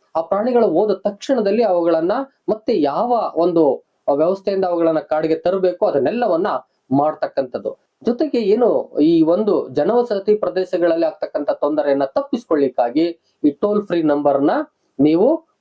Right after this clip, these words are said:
ಬಳಸ್ಕೋಬಹುದು ಅಂತ ಹೇಳಿದ್ದಾರೆ. ಆ ಟೋಲ್ ಫ್ರೀ ನಂಬರ್ ಯಾವ್ದಪ್ಪ ಅಂತ ಹೇಳಿದ್ರೆ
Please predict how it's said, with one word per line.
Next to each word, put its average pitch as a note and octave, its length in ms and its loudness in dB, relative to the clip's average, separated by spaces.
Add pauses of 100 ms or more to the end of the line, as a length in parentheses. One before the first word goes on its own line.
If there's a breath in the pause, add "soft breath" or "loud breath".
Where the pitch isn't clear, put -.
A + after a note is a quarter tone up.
ಬಳಸ್ಕೋಬಹುದು E3+ 600 2
ಅಂತ C3 140 0
ಹೇಳಿದ್ದಾರೆ. C#3+ 800 0
ಆ D#3 40 2
ಟೋಲ್ B3+ 380 0
ಫ್ರೀ A#3+ 220 -2
ನಂಬರ್ F#3 340 2
ಯಾವ್ದಪ್ಪ D3+ 360 0
ಅಂತ C#3 180 -2
ಹೇಳಿದ್ರೆ C#3 480 -2